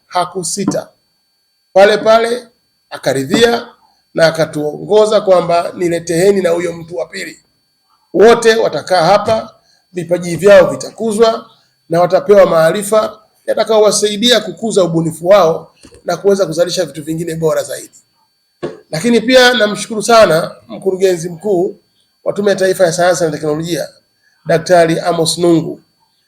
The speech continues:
Naye tulizungumza naye, tukamshukuru na kumpa pongezi kwa namna alivyotupokea na alivyotuhudumia. Mpaka sasa tunavyozungumza,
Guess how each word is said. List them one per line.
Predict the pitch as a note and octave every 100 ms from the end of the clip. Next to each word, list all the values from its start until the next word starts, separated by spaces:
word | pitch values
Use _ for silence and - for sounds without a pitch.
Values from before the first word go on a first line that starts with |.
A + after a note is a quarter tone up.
| _ _
Naye | F3 F#3
tulizungumza | E3 C#3+ D3+ E3 F3+ E3
naye, | F#3 G3+ G3+ G3+ - _ _ _ _
tukamshukuru | D3+ D#3 D3 D3 - G3+ G3+ G#3 - - _ _ _
na | A3
kumpa | A3 G3+ F3
pongezi | E3 E3+ G3 G3
kwa | E3+
namna | E3 F3+ D#3+
alivyotupokea | D3+ D#3 D3 D3 G#3 G3+ G3 G3+ - _ _
na | D#3
alivyotuhudumia. | D#3 E3 E3 D3+ D#3+ F3 G#3 F3 - - _ _ _
Mpaka | D#3+ F#3+ F#3+
sasa | A#3 G#3+
tunavyozungumza, | F#3+ F#3 E3+ E3 F3 G3 G3 D3+ C#3+ -